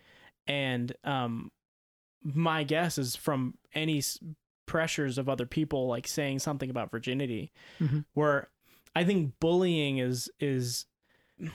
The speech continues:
Speaker 1: maybe a term used for something of more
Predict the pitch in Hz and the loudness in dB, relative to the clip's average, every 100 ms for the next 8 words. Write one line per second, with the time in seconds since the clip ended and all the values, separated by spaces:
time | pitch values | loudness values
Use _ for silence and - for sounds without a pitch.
0 | - - - 151 151 160 165 175 165 156 | -14 -20 -8 -2 2 2 2 0 0 0
1 | - _ _ _ 165 151 - 170 165 156 | -4 _ _ _ -4 -2 0 2 2 2
2 | 147 151 151 143 - 151 131 123 117 - | 2 2 2 0 -4 -2 0 0 -2 -8
3 | - _ - - _ _ _ _ _ - | -20 _ -20 -20 _ _ _ _ _ -10
4 | - 170 165 175 156 139 123 143 139 143 | -2 0 0 0 0 0 0 0 2 4
5 | 143 139 131 | 4 4 2